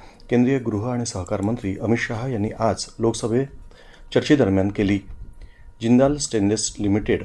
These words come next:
महाराष्ट्रात बेचाळीस हजार आठशे शहाऐंशी कोटी रुपयांच्या गुंतवणुकीचा प्रकल्प उभा करणार असून यातून सुमारे साडेपंधरा हजार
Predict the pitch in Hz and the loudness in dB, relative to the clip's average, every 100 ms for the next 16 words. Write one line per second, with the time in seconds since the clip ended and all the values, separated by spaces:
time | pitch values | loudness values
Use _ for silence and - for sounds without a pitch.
0 | - 113 107 113 - 131 131 - 104 101 | -6 -4 -2 -2 -4 -6 -8 -8 -4 -2
1 | 127 131 120 123 123 101 - 120 - 98 | -2 -2 -2 -2 -2 -6 -6 -8 -4 -2
2 | 98 - 135 110 104 123 104 101 101 110 | -2 -4 -8 -8 -4 -4 -4 -4 -6 -6
3 | 107 98 101 98 92 92 87 95 120 107 | -6 -6 -2 -2 -2 -8 -10 -10 -6 -4
4 | 92 - - - _ 123 143 143 98 95 | -4 -8 -20 -20 _ -4 -4 -2 -2 -2
5 | 113 127 95 - - - 117 117 143 - | -2 -2 -6 -8 -20 -6 -4 -2 -4 -2
6 | 123 127 - 98 101 110 107 104 101 120 | -2 -2 -4 -4 -4 -4 -4 -4 -4 -2
7 | - | -4